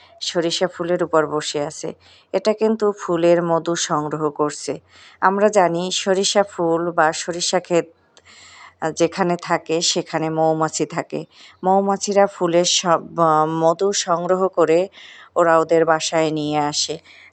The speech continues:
তাই এখানে বেশিরভাগই সবসময় মৌমাছি থাকে, প্রজাপতি থাকে, এগুলো সরিষা ক্ষেতে থাকে। আর যে কোনো ফুলেই থাকে, ভালো লাগে। ওরা ফুলে ফুলে মধু সংগ্রহ করে, সেজন্যই চলে আসে।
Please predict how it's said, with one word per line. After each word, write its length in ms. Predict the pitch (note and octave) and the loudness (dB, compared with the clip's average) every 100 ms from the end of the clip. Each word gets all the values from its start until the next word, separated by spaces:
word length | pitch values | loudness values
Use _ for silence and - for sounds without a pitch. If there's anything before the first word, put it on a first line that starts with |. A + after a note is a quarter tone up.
| - | -2
তাই 240 | F3 E3+ F#3 | 2 4 2
এখানে 380 | F3 - D#3+ D#3 | 0 -4 -4 -4
বেশিরভাগই 720 | F3 D#3+ - E3+ D#3+ E3 D#3+ E3+ | 0 0 0 -2 0 0 0 -4
সবসময় 600 | - E3 - - D3+ D#3+ | -2 -2 -4 -6 -4 -2
মৌমাছি 600 | E3+ D#3 D#3 D3+ - D3 | 0 0 2 0 -2 -8
থাকে, 380 | D3 D3 - C#3 - - - - - _ | -8 -12 -10 -12 -12 -20 -20 -20 -20 _
প্রজাপতি 640 | F#3+ F3 F#3 F3 E3+ E3+ | 0 2 0 0 -4 -4
থাকে, 380 | E3 D#3+ - D#3 D#3+ - _ | -4 -8 -4 -4 -4 -12 _
এগুলো 300 | F3 F3 F#3+ F#3+ | -4 0 2 2
সরিষা 500 | - F3 D#3+ - F3+ | 0 -2 -2 0 -2
ক্ষেতে 320 | - D#3+ D#3+ | -4 -6 -6
থাকে। 420 | D#3+ C#3+ - D3+ D3+ _ _ C#3 | -2 -4 -4 -8 -8 _ _ 2
আর 220 | C3+ C3+ C#3+ | 4 2 0
যে 180 | D3+ A3 | 2 2
কোনো 220 | A3+ B3+ C4 | 4 2 2
ফুলেই 420 | - G#3 G#3+ G#3 | 0 2 4 2
থাকে, 340 | G3 E3+ F#3 F#3 | 0 -2 2 0
ভালো 300 | E3+ E3 E3+ | 2 2 2
লাগে। 340 | D#3+ D#3 D#3+ E3+ - - - - | 2 2 2 0 -2 -20 -20 -4
ওরা 180 | E3 E3 D#3 | 0 2 2
ফুলে 320 | - E3+ E3+ | -2 -2 -2
ফুলে 240 | E3+ E3+ | 0 -2
মধু 300 | E3+ E3 D#3+ E3 | 0 0 0 -2
সংগ্রহ 440 | - D#3+ D#3 F3 D#3 | 0 -2 -2 -2 -2
করে, 340 | - C#3+ D3+ G3+ - - _ | 0 -2 -2 -6 -12 -20 _
সেজন্যই 600 | - F3 D#3+ E3+ E3+ E3 | -4 -4 0 0 0 -2
চলে 320 | D#3+ D#3 C#3+ D3 | 0 0 0 -2
আসে। 300 | D3+ - | -2 -8